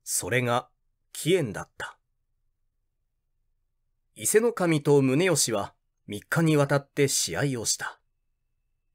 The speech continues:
第一日、立ち会うと、「取りますぞ」。伊勢守は打つところを明言しておいて、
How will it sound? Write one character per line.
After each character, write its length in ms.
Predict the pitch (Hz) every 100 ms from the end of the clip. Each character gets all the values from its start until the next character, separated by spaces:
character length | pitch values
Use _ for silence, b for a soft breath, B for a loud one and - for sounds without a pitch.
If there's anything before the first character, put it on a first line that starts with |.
| _ _ _ _ _ -
第 300 | 165 214 156
一 220 | - 123
日、 380 | 127 - 120 - _ _ _ _ -
立 120 | 151
ち 180 | - 208
会 60 |
う 60 | 147
と、 260 | 113 95 - _ _ _ _ _ _ _ _ _ _
「取 260 | - 101 139
り 40 |
ま 100 | 156
す 160 | 160 131
ぞ」。 240 | 131 160 - _ _ _ _ _ _ _ _ _ _ -
伊 100 | -
勢 120 | 147
守 360 | 139 127 127
は 220 | 123 123 - _ 220
打 100 | -
つ 100 | -
と 120 | 175
こ 100 | 170
ろ 120 | 170
を 140 | 156
明 280 | 120 117 202
言 220 | 202 175
し 80 | 143
て 120 | 143
お 80 | 131
い 80 | 131
て、 300 | 131 120